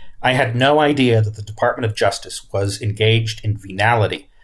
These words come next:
by enabling businesses affiliated with political friends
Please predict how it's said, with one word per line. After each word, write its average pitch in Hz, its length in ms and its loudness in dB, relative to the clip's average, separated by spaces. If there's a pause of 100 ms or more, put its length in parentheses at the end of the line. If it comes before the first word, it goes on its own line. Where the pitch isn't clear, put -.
(120)
by 95 140 0
enabling 110 600 2
businesses 123 640 -4
affiliated 123 680 -2
with - 180 -8
political 110 400 -4
friends 101 540 -2